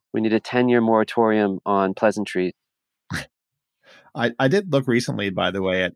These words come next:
Speaker 2: at hope or hoping, and at least for now, that empathy w-, was quote unquote working. You had whatever, you know, correlation with a ten or eleven percent increase in reply rate. But the more of those "hope you do well,"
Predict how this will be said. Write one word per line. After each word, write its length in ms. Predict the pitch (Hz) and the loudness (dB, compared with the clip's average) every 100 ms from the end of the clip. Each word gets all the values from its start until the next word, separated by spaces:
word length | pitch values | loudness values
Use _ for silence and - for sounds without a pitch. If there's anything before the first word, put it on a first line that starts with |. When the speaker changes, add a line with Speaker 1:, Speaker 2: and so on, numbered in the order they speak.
| - | -4
Speaker 2:
at 160 | 98 | -4
hope 260 | 113 110 104 | 0 0 -2
or 120 | 98 | -4
hoping, 500 | 104 104 104 98 92 | -4 -4 -4 -6 -8
and 380 | - 101 98 98 - _ _ - | -6 -6 -4 -6 -10 _ _ -8
at 100 | - | -2
least 280 | 147 202 - | 0 -2 -2
for 140 | 131 | -4
now, 380 | 107 104 110 107 | -2 0 2 2
that 260 | 95 95 95 | 0 -2 -2
empathy 760 | 101 98 107 120 113 117 120 _ _ _ _ _ - 403 | -6 -6 -4 -2 0 0 -4 _ _ _ _ _ -20 -16
w-, 280 | - - - | -14 -14 -4
was 140 | 117 | -4
quote 240 | - 120 110 | -2 0 0
unquote 260 | 107 110 | 0 -4
working. 340 | 85 98 - 113 | -2 -4 -4 -6
You 120 | 101 | -2
had 140 | 98 | -4
whatever, 420 | 92 87 87 87 85 - 156 | -4 -4 -4 -4 -8 -10 -12
you 100 | 165 | -10
know, 180 | 90 87 - - | -8 -10 -14 -4
correlation 560 | 151 143 117 110 113 | 2 4 2 0 -4
with 120 | 101 87 | -8 -10
a 60 | |
ten 220 | 90 92 | -10 -8
or 80 | 85 | -8
eleven 260 | 90 85 90 | -8 -8 -10
percent 300 | 90 104 90 | -12 -12 -12
increase 320 | 92 95 90 | -10 -10 -10
in 40 | |
reply 280 | 87 82 92 | -12 -10 -6
rate. 300 | 92 90 90 _ _ - | -6 -6 -8 _ _ -4
But 160 | 120 | -2
the 80 | 117 | 0
more 320 | 113 135 151 | 2 6 6
of 80 | 135 | 6
those 260 | 110 104 95 | 4 0 0
"hope 180 | 117 101 | -2 -2
you 120 | 104 | -4
do 160 | 98 | -4
well," 480 | 92 95 95 92 92 | 0 2 2 0 -2